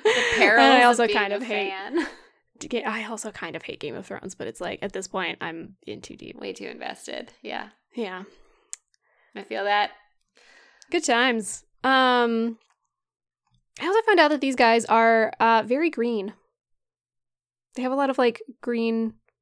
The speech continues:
Speaker 2: efforts when
Speaker 1: Like
Speaker 2: it comes to touring.
Speaker 1: environmental <laughs> wise?
Speaker 2: Environment.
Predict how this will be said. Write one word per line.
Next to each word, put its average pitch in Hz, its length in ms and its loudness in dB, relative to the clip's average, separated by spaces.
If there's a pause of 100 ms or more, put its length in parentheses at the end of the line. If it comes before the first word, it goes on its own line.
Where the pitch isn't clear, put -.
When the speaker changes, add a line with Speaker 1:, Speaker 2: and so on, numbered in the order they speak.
(320)
Speaker 2:
efforts - 520 -4 (400)
when 226 100 2
Speaker 1:
Like 214 80 0
Speaker 2:
it - 20 -2
comes 214 160 0
to 226 60 -4
touring. 190 240 4
Speaker 1:
environmental 247 680 6 (140)
<laughs> - 140 -20
wise? 269 260 2 (320)
Speaker 2:
Environment. 294 480 8